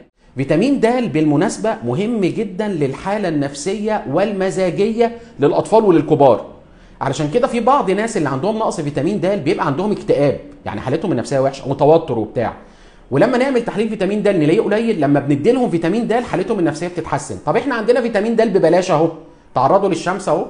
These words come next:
جسمك يصنع فيتامين د، حالتك النفسية تتحسن. فيتامين د مهم جدًا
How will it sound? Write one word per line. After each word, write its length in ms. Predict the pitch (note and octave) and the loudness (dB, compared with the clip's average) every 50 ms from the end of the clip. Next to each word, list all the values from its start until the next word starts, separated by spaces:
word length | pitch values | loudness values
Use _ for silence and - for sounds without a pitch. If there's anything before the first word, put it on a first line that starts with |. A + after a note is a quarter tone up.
| - - - - _ _ - | -10 -20 -20 -20 _ _ -8
جسمك 360 | A#2 D3 E3+ E3 F#3 D#3+ - D3 | -4 -4 -4 -2 -2 -2 -2 -2
يصنع 340 | C#3+ E3 E3+ F3+ E3+ D3+ | -2 -2 -2 0 0 0
فيتامين 400 | C3+ C3 C3 D3 C3+ D3+ E3+ E3 | 0 -2 -2 0 2 2 2 2
د، 60 | C#3 E3 | 2 2
حالتك 520 | F#3+ A3 - - F#3 G3+ G3+ G#3 F#3+ F3 | 0 0 0 -2 -4 -2 -2 -4 -4 -2
النفسية 360 | D#3 C#3 C3 - - F3 F#3+ | -2 -2 -2 -2 -4 -4 -4
تتحسن. 500 | F3+ E3+ D#3 - - E3 - - - G#2+ F2 - _ _ _ - - - | -4 -4 -6 -2 -4 -4 -4 -4 -10 -10 -10 -12 _ _ _ -20 -12 -8
فيتامين 360 | B2+ C#3 E3+ E3+ A#3 C#4+ C4+ | -4 0 0 2 2 2 4
د 60 | G#3+ B3+ | 2 2
مهم 440 | C#4+ B3+ G#3 F#3+ A3+ B3+ C#4 B3 | 2 4 0 0 0 0 0 0
جدًا 460 | F3+ D#3 A3+ A#3 A#3 A3 A#3+ A3+ G3+ | 0 0 -2 -4 -2 -2 -2 -2 -4